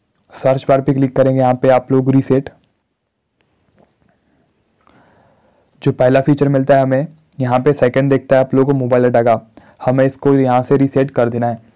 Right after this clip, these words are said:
अगर कोई भी गलत एक्टिविटी हुई होगी तो वो डिफ़ॉल्ट हो जाएगी और आप लोग के फ़ोन में सिम कार्ड फिर से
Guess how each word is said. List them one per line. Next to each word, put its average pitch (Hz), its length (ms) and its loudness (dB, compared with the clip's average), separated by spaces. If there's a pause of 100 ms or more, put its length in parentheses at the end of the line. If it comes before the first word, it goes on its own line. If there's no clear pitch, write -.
(300)
अगर 127 280 2
कोई 139 140 0
भी 147 120 0
गलत 131 300 2
एक्टिविटी 135 540 -2
हुई 127 240 -2
होगी 131 300 -2 (640)
तो 131 60 2
वो 139 140 2
डिफ़ॉल्ट 127 500 0
हो 139 80 0
जाएगी 131 400 -2 (340)
और 123 240 0
आप 117 240 -2
लोग 131 180 -2
के 135 60 -2
फ़ोन 127 220 -4
में 127 160 -2
सिम 135 280 -4
कार्ड 131 380 -2 (160)
फिर - 180 -4
से 135 220 0